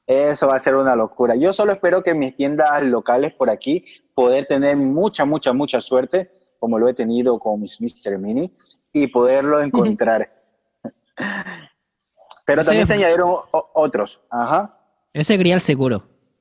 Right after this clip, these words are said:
Speaker 3: El Chase.
Speaker 1: Ah, no, definitivo. Un Chase de Superman, imagínate, es muy icono para los amantes de D C.
Speaker 2: Claro.
Speaker 1: Completamente.
Speaker 2: Bueno, un, un detalle muy importante es que Funko hizo algo que debió haber hecho desde el inicio, que es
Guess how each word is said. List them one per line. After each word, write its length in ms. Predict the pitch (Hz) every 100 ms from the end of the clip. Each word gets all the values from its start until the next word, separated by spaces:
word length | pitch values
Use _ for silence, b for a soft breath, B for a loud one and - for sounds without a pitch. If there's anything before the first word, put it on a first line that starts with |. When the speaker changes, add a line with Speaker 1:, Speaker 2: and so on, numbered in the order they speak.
| _ -
Speaker 3:
El 160 | 120
Chase. 360 | - 127 147 165
Speaker 1:
Ah, 100 | 175
no, 200 | 185 165
definitivo. 560 | 139 131 123 120 160 147
Un 100 | 123
Chase 460 | - 131 165 - 123
de 140 | 123
Superman, 460 | - 120 170 202 175
imagínate, 520 | 131 135 135 117 113
es 60 |
muy 160 | 123 127
icono 360 | 123 139 131 117
para 180 | 117
los 160 | 117 113
amantes 400 | 110 113 113 117
de 40 | 113
D 80 | 104
C. 240 | 95 123 160 -
Speaker 2:
Claro. 280 | 175 156 113
Speaker 1:
Completamente. 720 | 107 113 107 110 107 98 - _ _ _ _ _ -
Speaker 2:
Bueno, 220 | 220 233
un, 140 | 269 _ _ _ -
un 180 | 302
detalle 340 | 370 - 254 269
muy 220 | 240 262
importante 1160 | 262 202 175 170 165 190 190 196 233 - _ -
es 320 | 208 208 208
que 540 | - 247 254 _ _ _
Funko 500 | - - 240 214 254
hizo 200 | 233 214
algo 220 | 220 233
que 120 | 226 180
debió 240 | 170 180
haber 200 | 196 208
hecho 220 | 196 -
desde 260 | 220 170 151
el 80 | 151
inicio, 440 | 160 190 - 131 -
que 260 | 160 170
es 160 | 226